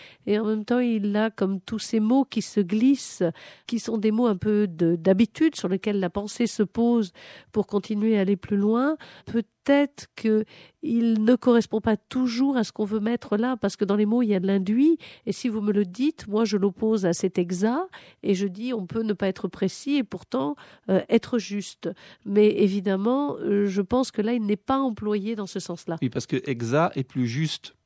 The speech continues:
Speaker 2: que juste, et juste est moins exact que juste. C'est ce que vous voulez nous dire ?
Speaker 1: Non, exact, c'est être précis. Et on peut être précis en se fondant sur une logique qui n'est pas juste.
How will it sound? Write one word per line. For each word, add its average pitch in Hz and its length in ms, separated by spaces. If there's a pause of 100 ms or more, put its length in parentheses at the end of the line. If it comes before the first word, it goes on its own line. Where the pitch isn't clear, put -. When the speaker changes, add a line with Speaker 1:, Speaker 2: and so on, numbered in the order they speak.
(340)
Speaker 2:
que 123 140
juste, 139 320
et 139 80
juste 170 240
est 135 60
moins 127 160
exact 123 340
que 151 80
juste. 139 280
C'est 151 40
ce - 80
que 143 80
vous 120 80
voulez 127 200
nous 151 120
dire ? 135 220 (120)
Speaker 1:
Non, 277 280 (120)
exact, 254 580
c'est - 280
être 247 240
précis. 214 640 (300)
Et 196 80
on 208 140
peut 220 120
être 208 240
précis 285 640 (560)
en 202 180
se - 280
fondant 240 500
sur 196 240
une 190 200
logique 208 540 (300)
qui - 140
n'est 240 140
pas 240 160
juste. 196 400